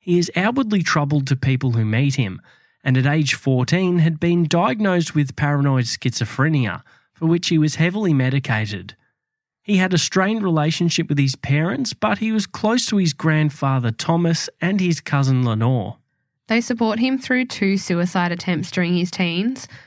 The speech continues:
Speaker 2: one by firearm and one by hanging. By Christmas nineteen ninety-six, Thomas is assessed as depressed and worn out, on the verge of a nervous breakdown. This is when he meets Barry Lane. Lane, known for his past solicitation of young men,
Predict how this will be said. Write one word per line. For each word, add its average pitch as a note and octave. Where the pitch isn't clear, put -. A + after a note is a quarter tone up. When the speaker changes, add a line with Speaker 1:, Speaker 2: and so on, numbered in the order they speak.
Speaker 2:
one G3
by G3
firearm E3+
and E3+
one E3
by E3
hanging. E3
By G3+
Christmas A3+
nineteen F3+
ninety-six, F3
Thomas G3+
is F#3+
assessed F#3
as F3+
depressed F3+
and F#3+
worn F3
out, D#3+
on F#3+
the F3+
verge F3
of F3
a F3
nervous E3
breakdown. D3
This A3
is A#3
when G3
he F#3+
meets F3
Barry E3
Lane. D#3
Lane, G3+
known G#3
for A#3
his A#3+
past F3+
solicitation F3
of F3
young E3
men, D#3+